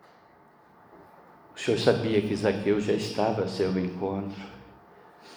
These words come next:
E é assim que, que eu, que eu, que eu, que eu quero, Senhor, que o Senhor nos observe, que nós estamos lhe buscando cada vez mais em espírito e em verdade. Contemplar essa verdade que só vem de Ti, Senhor.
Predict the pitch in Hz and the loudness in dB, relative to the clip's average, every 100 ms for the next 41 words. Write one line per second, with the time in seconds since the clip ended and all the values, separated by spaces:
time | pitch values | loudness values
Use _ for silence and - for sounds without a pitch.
0 | - - - 107 104 101 104 107 101 101 | -20 -20 -6 0 2 2 0 0 2 0
1 | 101 - - - 110 98 - 98 98 98 | -4 -6 -6 -2 0 2 2 4 4 2
2 | 104 98 101 98 101 107 107 107 104 101 | -2 -2 0 -2 2 4 4 2 0 0
3 | 104 113 113 113 117 110 - 107 110 107 | 2 2 0 -2 -4 -4 -4 0 2 2
4 | 107 - - - - 120 113 131 131 123 | 0 -6 -10 -16 -12 -8 2 4 4 0
5 | - 92 90 92 98 117 107 110 113 - | 0 2 0 -2 -6 -4 0 0 0 -2
6 | - - 120 117 110 113 123 120 117 - | -6 -2 0 0 -2 0 0 0 -2 -4
7 | - 113 113 107 101 113 113 113 120 120 | -2 0 0 0 -2 -2 -2 2 4 4
8 | 104 104 117 120 113 113 117 113 113 123 | 2 2 2 2 0 0 0 -2 -2 0
9 | 123 123 123 123 120 123 113 101 110 117 | 2 2 4 4 4 4 4 4 2 2
10 | 113 - - - - - - - - - | -2 -8 -10 -16 -20 -20 -20 -20 -20 -20
11 | - - 147 143 143 135 135 131 139 139 | -8 2 2 4 6 6 6 6 6 6
12 | 123 123 - 127 127 120 120 127 127 127 | 6 4 2 2 2 2 2 0 0 -2
13 | - 123 120 120 127 127 131 131 - 123 | -4 0 2 4 4 4 2 0 0 0
14 | 123 110 117 120 | 0 -2 -2 -2